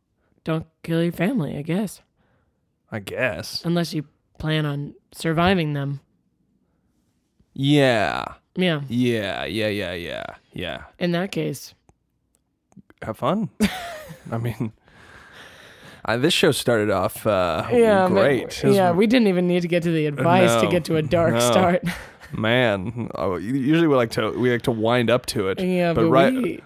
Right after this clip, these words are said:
Speaker 1: we
Speaker 2: but,
Speaker 1: dived
Speaker 2: but, but
Speaker 1: right
Speaker 2: right out, right out the gate, it's, "Ah, Jews are cheap, aren't they? Let's kill your family."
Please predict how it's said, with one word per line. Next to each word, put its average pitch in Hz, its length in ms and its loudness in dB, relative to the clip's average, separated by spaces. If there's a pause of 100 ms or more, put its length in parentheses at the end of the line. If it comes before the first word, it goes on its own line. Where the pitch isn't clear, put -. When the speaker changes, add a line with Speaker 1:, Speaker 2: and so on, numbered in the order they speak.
Speaker 1:
we 180 160 0
Speaker 2:
but, 131 120 2
Speaker 1:
dived 175 400 2
Speaker 2:
but, - 20 -
but 131 80 4
Speaker 1:
right 180 140 4
Speaker 2:
right 151 200 6
out, 143 200 4
right 139 360 4
out 143 160 6
the 135 80 4
gate, 120 360 2
it's, 101 200 2
"Ah, 233 140 4
Jews 202 340 0
are 156 40 2
cheap, 214 380 -2
aren't 151 180 0
they? 185 200 2 (100)
Let's 208 140 4
kill 214 240 4
your 175 120 2
family." 160 520 0